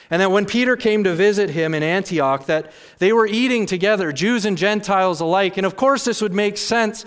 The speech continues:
because if we know our scriptures well, we know that Peter received his own vision of the, the blanket being lowered with the foods all on it, and that, that they could eat together, and there was no longer clean and unclean food. And this was symbolic of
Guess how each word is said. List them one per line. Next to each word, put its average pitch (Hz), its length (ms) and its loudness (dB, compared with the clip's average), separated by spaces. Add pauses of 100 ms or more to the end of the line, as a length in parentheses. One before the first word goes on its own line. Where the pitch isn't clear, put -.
(280)
because 185 240 0
if 185 140 -2
we 254 160 2
know 233 180 2
our 190 140 2
scriptures 202 640 -2
well, 202 320 2
we 190 140 2
know 214 400 0 (240)
that 170 180 -4
Peter 240 340 0
received 214 520 -2
his 175 120 -2
own 180 220 -2
vision 180 460 0
of 156 280 0 (260)
the, 151 180 0
the 147 160 -4
blanket 190 480 0
being 170 260 -2
lowered 185 540 2
with 156 240 -4
the 165 100 -4
foods 214 480 -2
all 175 240 2
on 190 220 0
it, 165 180 -4
and 165 140 -2
that, 165 200 -2 (280)
that 165 180 -2
they 196 160 0
could - 160 -2
eat 233 180 0
together, 214 380 0
and 196 80 0
there 196 80 2
was 170 100 -4
no 214 140 2
longer 220 320 0
clean 233 300 -2
and 208 120 0
unclean 196 500 -2
food. 233 420 -2
And 180 120 0
this 190 200 -2
was 170 120 -6
symbolic 214 720 0
of 170 240 -2